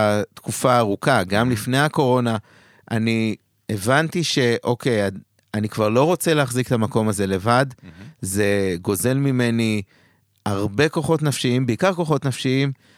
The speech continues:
Speaker 1: מעבר
Speaker 2: שים
Speaker 1: לעניין
Speaker 2: לב,
Speaker 1: הכלכלי.
Speaker 2: לא פיזיים, נפשיים,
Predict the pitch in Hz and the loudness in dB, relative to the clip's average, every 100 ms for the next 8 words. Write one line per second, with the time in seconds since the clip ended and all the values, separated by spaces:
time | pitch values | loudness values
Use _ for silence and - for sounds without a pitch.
0 | - 113 120 147 170 156 139 123 120 110 | -10 -2 0 2 2 4 4 6 6 6
1 | 101 123 120 113 - 107 101 117 117 135 | 4 0 0 0 0 0 2 2 2 -2
2 | 127 98 87 90 - - 104 | -2 -2 -4 -6 -4 -2 -2